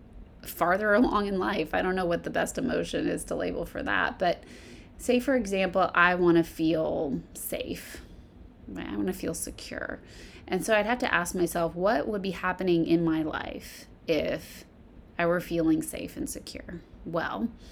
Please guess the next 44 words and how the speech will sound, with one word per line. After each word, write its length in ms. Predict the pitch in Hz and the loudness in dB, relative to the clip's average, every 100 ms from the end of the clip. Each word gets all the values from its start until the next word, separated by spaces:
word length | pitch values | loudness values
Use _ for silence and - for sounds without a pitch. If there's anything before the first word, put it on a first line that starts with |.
| - - - - | -18 -16 -14 -6
uh, 260 | 151 151 | 0 2
maybe 280 | 156 156 160 | 4 4 4
I'd 100 | 165 | 2
be 100 | 160 | 2
meeting 360 | 156 156 160 156 | 4 4 4 2
with 120 | 156 | 0
a 40 | |
financial 540 | 156 151 151 151 151 151 | -4 0 2 2 -2 -4
planner 420 | - 151 147 143 | 0 0 0 -4
and, 220 | 143 - - | -6 -8 -4
and 160 | 147 | -4
having 280 | - 156 160 | -4 -2 0
them 120 | 151 | 2
evaluate 600 | 151 151 143 151 151 - | 0 -2 -4 -2 -2 -4
my 100 | 160 | -6
finances 800 | - - - - - - 160 151 | -6 -6 -4 -2 -4 -4 -6 -6
and 160 | - - | -6 -6
help 220 | - - | -4 -2
me 180 | 151 - | -2 -2
create 360 | - - 160 147 | -10 -10 -8 -8
a 40 | |
plan. 500 | 151 175 175 160 - | -6 0 2 2 -2
Maybe 460 | 156 151 165 160 160 - - - - - - - - - - | -2 0 2 0 -2 -10 -20 -20 -20 -20 -20 -16 -6 -6 0
I 260 | 165 175 | 4 4
would 640 | 170 165 165 160 160 156 165 - - - | 4 6 6 8 8 6 0 -6 -16 -4
have 180 | 185 170 | 0 2
had 160 | 175 | 6
a 60 | 165 | 6
conversation 680 | 170 175 165 160 170 165 170 | 6 2 2 2 0 2 2
with 160 | 156 160 | 2 2
my 120 | 156 | 0
partner 400 | - 175 160 160 | 2 2 4 4
about 220 | 156 160 | 2 0
our 120 | 156 | -2
hopes 340 | 160 160 - 160 | 0 -2 0 0
and 160 | - | 0
dreams, 460 | - 165 170 160 151 | 0 0 4 4 4
and 140 | 151 | 0
we 120 | - - | 0 -2
sat 320 | - - 160 | -2 -2 0
down 220 | 170 - | -2 -2
and, 240 | - - - | -2 -6 -8
and 160 | 151 147 | -8 -4
built 220 | 151 | -4